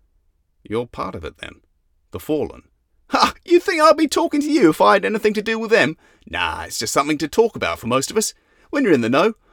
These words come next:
I'm all right with how things are. I get by, ducking and diving. Always gonna be people who need to get away,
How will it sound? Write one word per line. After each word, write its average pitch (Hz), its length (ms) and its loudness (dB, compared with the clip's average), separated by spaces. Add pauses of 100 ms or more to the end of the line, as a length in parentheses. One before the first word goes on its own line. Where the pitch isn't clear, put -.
(180)
I'm 277 160 2
all 196 100 4
right 254 180 6
with 120 120 0
how 107 100 4
things 127 260 -2
are. 214 300 -2
I 139 60 -6
get 147 220 2
by, 226 240 2
ducking 156 280 -2
and 143 80 -4
diving. 220 400 0 (320)
Always 247 300 -2
gonna 160 160 4
be 143 140 0
people 143 280 0
who 127 80 0
need 135 160 0
to - 60 -14
get 151 160 4
away, 127 400 2